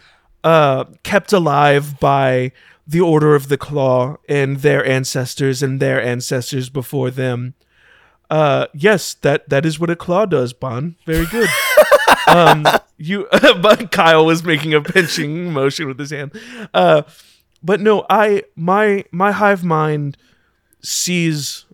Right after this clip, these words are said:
Speaker 1: all and therefore I see all,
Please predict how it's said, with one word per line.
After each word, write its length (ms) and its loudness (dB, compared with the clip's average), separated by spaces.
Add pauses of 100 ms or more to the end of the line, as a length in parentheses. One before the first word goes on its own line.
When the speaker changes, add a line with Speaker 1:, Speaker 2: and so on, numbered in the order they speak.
(140)
Speaker 1:
all 560 4 (200)
and 580 -4 (180)
therefore 480 0
I 160 0
see 300 -6
all, 380 -8